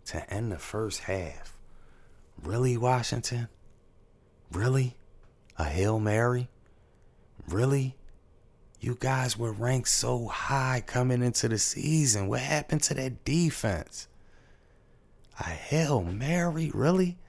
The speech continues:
Chase Young and them, y'all look shabby. This is ridiculous. Shabby. I'm talking, really, a Hail Mary?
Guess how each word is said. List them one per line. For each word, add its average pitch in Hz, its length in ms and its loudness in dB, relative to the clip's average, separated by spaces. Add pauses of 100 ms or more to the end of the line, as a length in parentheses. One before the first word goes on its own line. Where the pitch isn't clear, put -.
(1040)
Chase - 480 -2
Young 160 320 4
and 127 100 4
them, 107 160 -2
y'all 156 400 -2
look 139 380 0
shabby. 147 1000 -2 (1500)
This - 240 4
is 123 220 0
ridiculous. 107 880 -2
Shabby. 156 880 -2
I'm 131 140 -2
talking, - 340 -8 (120)
really, 170 380 2
a 101 160 2
Hail 160 520 2
Mary? 151 720 -2